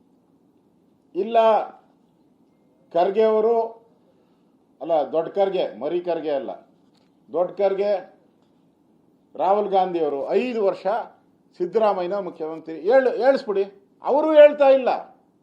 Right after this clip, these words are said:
ಇವರು ಹೇಳ್ತಾ ಇಲ್ಲ. ಡಿ ಕೆನ್ ಕೇಳಿದ್ರೆ ನಾಲ್ಕು ಗೋಡೆ ಮಧ್ಯೆ ಅಂತ ಹೇಳ್ತಾರೆ,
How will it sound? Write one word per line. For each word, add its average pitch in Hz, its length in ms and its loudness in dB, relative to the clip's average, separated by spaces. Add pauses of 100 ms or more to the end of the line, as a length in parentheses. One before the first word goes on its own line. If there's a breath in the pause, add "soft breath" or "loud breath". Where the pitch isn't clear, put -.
(1120)
ಇವರು 262 300 -2
ಹೇಳ್ತಾ 269 420 6
ಇಲ್ಲ. 220 500 -2 (240)
ಡಿ 226 140 -6
ಕೆನ್ 254 280 -2
ಕೇಳಿದ್ರೆ 240 420 2
ನಾಲ್ಕು 226 340 -2
ಗೋಡೆ 220 220 2
ಮಧ್ಯೆ 170 360 -4
ಅಂತ 139 180 -8
ಹೇಳ್ತಾರೆ, 104 500 -10